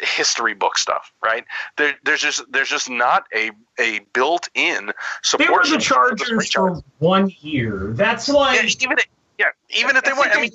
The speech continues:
Speaker 1: mean,
Speaker 2: they
Speaker 1: it,
Speaker 2: dated in middle
Speaker 1: it,
Speaker 2: school. It doesn't count.
Speaker 1: it's just negligible. Yeah, it's just totally negligible. And so what's real interesting is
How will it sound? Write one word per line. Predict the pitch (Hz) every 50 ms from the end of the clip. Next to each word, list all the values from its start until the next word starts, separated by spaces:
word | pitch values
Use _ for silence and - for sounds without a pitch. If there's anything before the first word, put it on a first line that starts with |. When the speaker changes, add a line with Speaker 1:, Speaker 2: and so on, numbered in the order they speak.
| 208 220 226
Speaker 1:
mean, | 220 214
Speaker 2:
they | 185
Speaker 1:
it, | 208 196
Speaker 2:
dated | - 170 170 170 175 175 165
in | 156 143 135 127
middle | 147 151 135 113
Speaker 1:
it, | 104
Speaker 2:
school. | - - 175 147 123 101 95 107
It | 113 -
doesn't | 202 196 - 156 123 -
count. | - - - - - -
Speaker 1:
it's | - 175 - -
just | 113 - - -
negligible. | 143 143 - 131 131 - - 107 - 98 98 - - -
Yeah, | 139 135 117 107
it's | 123 131 -
just | - 208 -
totally | - 214 190 165 160 139
negligible. | 117 113 113 120 113 101 101 98 98 110
And | 113
so | 147
what's | 147 151 139 -
real | 147 190 196 -
interesting | 185 226 - - - 123 110 113
is | 113 120 113